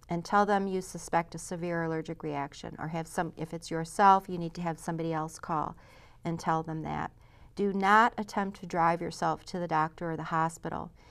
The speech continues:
The treatment of choice is medication as soon as possible. If you choose to drive yourself, you're losing precious time, and you may stop breathing before you get to the hospital. So you need to call nine one one,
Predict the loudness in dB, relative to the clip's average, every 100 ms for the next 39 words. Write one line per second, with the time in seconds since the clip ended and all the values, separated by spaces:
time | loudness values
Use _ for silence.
0 | -20 -20 -20 -14 -10 -8 2 2 2 -2
1 | -2 -2 2 2 2 -4 -8 0 2 2
2 | 0 -2 -2 -8 -8 -12 -6 -6 -6 -8
3 | -6 -4 -4 -8 -8 -8 -10 -18 -14 -12
4 | -8 -8 -4 -4 -4 -2 -4 4 8 8
5 | 6 -2 0 0 0 -4 -4 -2 -2 -4
6 | 0 0 0 -6 -8 -4 -2 -2 -6 -12
7 | -20 -20 -20 -4 0 2 4 2 2 4
8 | 4 2 -4 -4 -6 -8 -6 -6 -4 -6
9 | -8 -8 -6 -4 -6 -6 -8 -8 -10 -16
10 | -20 -20 -20 -20 -20 -4 0 2 4 2
11 | 0 -2 0 2 0 -2 -4 -6 -4 -2
12 | -2 -6